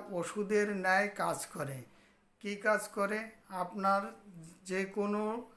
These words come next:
হাড়ের ব্যাপারে, হাড়ের সমস্যার ব্যাপারে বিশাল গুরুত্বপূর্ণ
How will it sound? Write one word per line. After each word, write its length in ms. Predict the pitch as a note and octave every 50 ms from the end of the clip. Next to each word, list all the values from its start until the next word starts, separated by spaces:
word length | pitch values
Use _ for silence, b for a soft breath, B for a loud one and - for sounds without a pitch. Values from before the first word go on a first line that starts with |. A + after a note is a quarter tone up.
| - - -
হাড়ের 480 | - D#3+ E3+ F3+ F3+ G3 G3+ G#3 G#3+ G#3 A3 F3+ E3+ F3
ব্যাপারে, 480 | F3 F3+ F3 F#3 F3+ E3+ D#3+ D3 C#3 C3+ B2 - - - - -
হাড়ের 400 | D#3+ E3 E3 F#3 G3 G#3 G#3+ G#3+ G#3 - -
সমস্যার 640 | - D#3 E3 F3 F#3 F3+ F3+ - - G3+ G#3 G#3 G#3 F#3 F3
ব্যাপারে 460 | F3 E3+ F3 F3 F#3 F3 F3+ F#3+ G3 G#3 A3 G3+ - - E3+ E3+ D#3+ F3
বিশাল 340 | E3 D3 - G3 G3+ G#3 G#3 G#3 F#3 D#3+
গুরুত্বপূর্ণ 800 | D#3+ D#3+ F3 F3 E3+ - - G3+ F#3+ F#3+ G3+ F#3+ F#3+ G3+ G3 F#3+